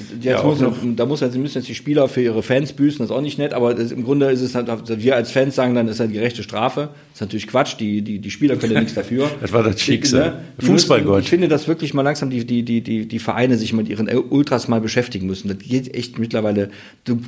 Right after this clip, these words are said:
Speaker 1: du kannst nicht mehr sicher sein, dass du in ein Stadion gehst und das Spiel wird angepfiffen und es läuft durch, weil irgendjemand, irgendein, irgendein Tünnes kommt auf die Idee, irgendwas auf den Platz zu schmeißen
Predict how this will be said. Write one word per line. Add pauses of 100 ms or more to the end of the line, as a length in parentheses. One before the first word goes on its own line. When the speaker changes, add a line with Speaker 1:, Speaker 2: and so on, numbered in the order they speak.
Speaker 1:
du
kannst
nicht
mehr
sicher
sein,
dass
du
in
ein
Stadion
gehst (300)
und
das
Spiel
wird
angepfiffen
und
es
läuft
durch,
weil
irgendjemand,
irgendein, (140)
irgendein
Tünnes
kommt
auf
die
Idee,
irgendwas
auf
den
Platz
zu
schmeißen